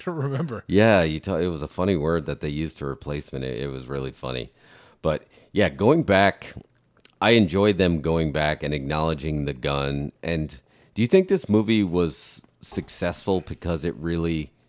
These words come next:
Speaker 2: in a way, went back to its roots? So I just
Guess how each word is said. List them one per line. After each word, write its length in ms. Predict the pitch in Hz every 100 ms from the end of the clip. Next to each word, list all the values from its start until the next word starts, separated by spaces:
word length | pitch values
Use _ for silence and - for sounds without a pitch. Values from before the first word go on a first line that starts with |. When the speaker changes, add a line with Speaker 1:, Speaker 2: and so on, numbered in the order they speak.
| _ _ -
Speaker 2:
in 180 | 87 92
a 80 |
way, 300 | 82 78 82
went 320 | 87 80 76 -
back 300 | 76 82 -
to 160 | 95
its 180 | 87 -
roots? 540 | 73 82 120 - - - _ _ _ _ _ - _ _
So 580 | - 113 107 101 98 80 _ _ _ _ _ _ _ _ _ _ _ _ _ _ _ _ _ _ _ -
I 40 | 101
just 260 | 147 -